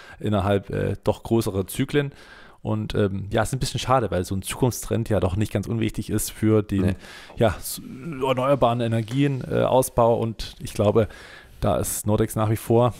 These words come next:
Speaker 2: Hör auf.
Speaker 1: nicht glücklich.
Speaker 2: Hör auf.
Speaker 1: Gilt übrigens auch für Siemens Gamesa und Co. Also
Speaker 2: Mm.
Speaker 1: irgendwie scheint diese Branche nicht aus dem
Speaker 2: Ich verstehe auch gar nicht,
Speaker 1: Tritt zu
Speaker 2: warum
Speaker 1: kommen.
Speaker 2: die es alle nicht schaffen, hier mal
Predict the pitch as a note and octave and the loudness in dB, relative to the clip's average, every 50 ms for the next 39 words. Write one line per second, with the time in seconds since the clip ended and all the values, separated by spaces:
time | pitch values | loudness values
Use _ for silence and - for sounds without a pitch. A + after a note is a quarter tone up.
0 | - - - - G2+ - - F#2+ - - - C3 C#3+ - - - G3 - - G3 | -12 -12 -8 -6 -6 -6 -6 -10 -8 -4 -2 0 0 2 4 2 2 4 2 -2
1 | F3 - - - - - - - - - - _ - - - - _ - - _ | -2 -2 -6 -8 -8 -8 -8 -8 -10 -12 -16 _ -20 -20 -20 -20 _ -20 -20 _
2 | _ _ _ _ _ _ _ - - - - - - E3 E3+ D#3+ D3+ C3+ C3+ B2+ | _ _ _ _ _ _ _ -14 -14 -12 -6 2 6 6 6 6 6 2 2 4
3 | B2 A#2+ A#2+ C3+ A#2 A2+ C3 C3 A#2 G#2+ - A2 G#2 A#2+ C#3+ C#3+ B2+ A2+ F#2+ F#2 | 4 4 4 4 2 2 2 0 0 0 2 2 4 4 6 6 6 6 6 4
4 | G2+ G2 - - C3+ A2+ G2+ G2+ G2+ A2 A2 G#2 - - - - G#2 G#2 F#2+ - | 2 0 2 4 4 4 4 4 4 4 2 2 0 -6 -8 -4 -2 0 0 -2
5 | - - D#3 D#3+ E3+ D#3 D#3+ E3 D#3 C#3+ - - - - - D3+ D3 D3 - C3+ | 0 4 4 6 6 6 4 2 2 0 -4 -8 -6 -2 0 0 0 0 0 0
6 | A#2 A#2 - A2 A2 G#2+ G2 G#2 G2+ G2 - - - - G#2 G#2 - - - A#2 | 0 0 2 2 2 2 2 0 -2 -2 -2 -4 -6 -6 -4 -4 -2 -2 -2 -2
7 | B2 B2 A#2 - - G2+ G2 - - - A2+ B2+ D#3 E3+ D#3+ - - F#2 F#2+ F#2 | -2 -2 -2 -4 -4 -4 -4 -4 0 2 2 2 2 0 -2 -4 -4 -2 -2 0
8 | F#2+ - E3 F#2+ F2+ F#2 G2+ A2+ A#2 A2 G#2 G2+ - - E2+ F#2+ F#2+ F#2+ F#2+ F2+ | 0 2 2 2 2 2 2 2 2 0 0 -2 -4 -2 -2 0 0 0 0 0
9 | - - - B2+ - - G#3 G#3 E3 A2 G2+ G2 G2 F#2 F2+ F2+ F2 E2+ D2 - | -2 -4 -6 -6 -6 -4 -2 -2 0 0 2 2 2 0 0 0 -2 -4 -6 -8